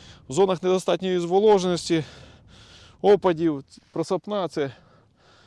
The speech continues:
ну, ви ж кукурузу не сієте зерновою чомусь. Що вона гірше було б сіяла. Гляньте, яка краса. Глянеш, аж любо-дорого подивитися.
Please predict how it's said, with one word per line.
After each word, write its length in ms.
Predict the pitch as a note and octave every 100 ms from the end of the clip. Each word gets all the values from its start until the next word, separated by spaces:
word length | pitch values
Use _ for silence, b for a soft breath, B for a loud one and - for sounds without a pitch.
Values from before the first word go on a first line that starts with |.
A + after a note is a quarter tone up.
| b b _ -
ну, 80 | A3+
ви 100 | F3
ж 80 |
кукурузу 400 | - F3+ G3+ F3
не 80 | G3
сієте 300 | F3 G#3 C3+
зерновою 400 | B2 B2 A2 G#2
чомусь. 400 | - G#2 G2 - b b b b b b b b _
Що 160 | - B2
вона 100 | A#2+
гірше 300 | F#3 E3 A#2
було 240 | A2 A#2
б 80 | -
сіяла. 380 | - G#2+ F#2 G2+
Гляньте, 300 | B2+ A#2+ G2+
яка 140 | - A2
краса. 360 | - G#2 - - _ _ b b b b b b b _
Глянеш, 400 | A#2+ E3+ D#3 C3
аж 160 | C3 D3
любо-дорого 540 | D3+ D3 D3+ C#3+ C3+
подивитися. 640 | D3 C3+ C3 - F#2 G#2+